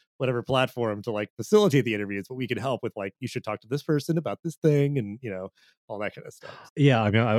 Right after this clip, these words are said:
Speaker 2: I will say, like, it's very, very often in higher ed teams that, you know,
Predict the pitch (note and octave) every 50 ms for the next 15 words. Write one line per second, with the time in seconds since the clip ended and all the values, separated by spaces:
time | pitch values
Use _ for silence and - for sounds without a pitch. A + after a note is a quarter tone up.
0 | C#3+ C3+ A2 G#2+ A2 A2 G#2+ G2+ - - - G#2 G2 G2 G2 G2+ G#2 G#2 G2 F#2+
1 | F2+ F2 E2 - - - - E2 E2 - - - - - - - F2+ F2+ E2 F2
2 | F#2 F#2 G2 G2+ G2+ G2+ G#2 G2 - _ _ _ _ _ _ _ _ _ - F#2+
3 | F2+ F2 F2+ F#2 F#2 F#2+ G2 G2 G2 G2 G2 - - F2+ F2+ A2+ B2+ - - F2+
4 | F#2+ A#2+ D#3+ E3+ - _ _ _ - - - - _ _ _ - F#2+ F#2 F2+ F2
5 | E2+ F#2 F#2+ G2 G2 G2 F#2+ F#2+ E2+ - - - - F2+ E2+ E2+ E2+ E2+ F2+ F#2+
6 | G2 - - - - F2 E2+ E2 E2 - - E2 - _ - F2 E2 E2 D#2+ E2+